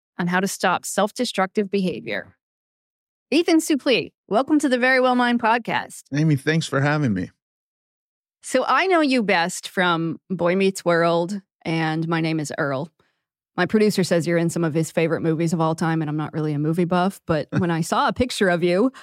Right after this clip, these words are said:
Speaker 1: uh, later on in life, I wouldn't have known it was you because you obviously went through this huge transformation from,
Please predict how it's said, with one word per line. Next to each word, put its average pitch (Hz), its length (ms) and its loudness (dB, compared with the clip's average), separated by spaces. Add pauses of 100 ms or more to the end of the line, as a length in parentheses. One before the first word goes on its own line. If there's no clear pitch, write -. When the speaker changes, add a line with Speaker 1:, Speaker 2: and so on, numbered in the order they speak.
(240)
Speaker 1:
uh, 190 60 0
later 226 320 2
on 220 160 2
in 196 120 2
life, 214 400 0
I 208 120 2
wouldn't 269 180 2
have 220 140 2
known 214 260 2
it 202 100 -2
was 175 220 -2
you 185 320 0
because 190 320 -2
you 190 140 2
obviously 180 360 0
went 175 200 -2
through 170 100 -2
this 160 400 -4
huge 220 380 0
transformation 170 920 0
from, 156 560 -4